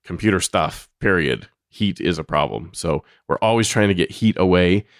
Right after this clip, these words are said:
and, um, and whatever you can do in your office, y-, that's a consideration you should probably make, just to make everything last longer, is, uh, dealing with heat. If your room is really hot, your comp-, your equipment is not gonna last as long.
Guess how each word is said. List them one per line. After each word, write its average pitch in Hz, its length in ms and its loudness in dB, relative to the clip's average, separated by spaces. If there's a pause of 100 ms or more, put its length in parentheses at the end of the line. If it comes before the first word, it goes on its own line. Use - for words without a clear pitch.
(300)
and, 85 440 -2
um, 78 440 -2
and 87 280 -4
whatever 104 340 2
you 117 140 2
can 107 100 2
do 110 160 4
in 104 80 2
your 95 120 4
office, 82 600 -2
y-, 85 120 -12 (160)
that's - 340 0
a 104 80 2
consideration 101 640 0
you 82 60 -4
should - 120 -8
probably 82 240 0
make, 76 380 -4 (220)
just 131 160 0
to 135 60 2
make 107 280 0
everything 98 560 0
last 73 320 -4
longer, 65 440 -6 (480)
is, 82 420 0
uh, 73 180 0
dealing 78 320 -2
with 73 140 -8
heat. - 260 -8
If - 240 -6
your 98 80 4
room 92 260 2
is 78 160 -2
really 80 240 2
hot, 85 340 -2
your 76 140 -6
comp-, - 320 -16
your 92 160 2
equipment 80 500 0
is 78 180 -10
not 71 160 -6
gonna 69 140 -10
last 64 280 -6
as - 100 -20
long. - 220 -12